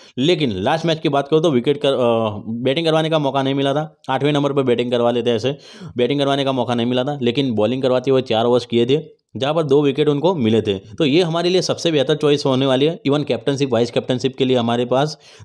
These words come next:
सबसे बेहतर, सबसे बेस्ट चॉइस हमारे पास रहने वाली है। चिंता गांधी की बात करूँ तो इक्यावन मैच खेले हुए, जहाँ पर पाँच सौ चार रन किए हुए, साथ में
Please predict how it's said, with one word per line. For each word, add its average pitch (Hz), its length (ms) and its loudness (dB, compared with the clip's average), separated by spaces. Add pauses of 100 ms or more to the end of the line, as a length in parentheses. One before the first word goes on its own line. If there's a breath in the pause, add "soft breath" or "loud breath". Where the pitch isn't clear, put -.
सबसे 170 300 0
बेहतर, 139 640 -2
सबसे 151 400 -2
बेस्ट 131 260 0
चॉइस 123 200 2
हमारे 113 260 0
पास 123 340 -4
रहने 104 220 0
वाली 85 180 -6
है। 85 140 -10 (480 loud breath)
चिंता 151 300 -2
गांधी 143 240 0
की 175 100 0
बात 165 200 0
करूँ 170 180 2
तो 180 220 0
इक्यावन 165 380 -4
मैच 135 220 -4
खेले 135 180 0
हुए, 139 100 4
जहाँ 143 120 0
पर 147 80 0
पाँच 120 280 -2
सौ 156 140 0
चार 135 260 0
रन 120 180 0
किए 127 140 0
हुए, 135 120 4
साथ 123 220 -2
में 165 180 -2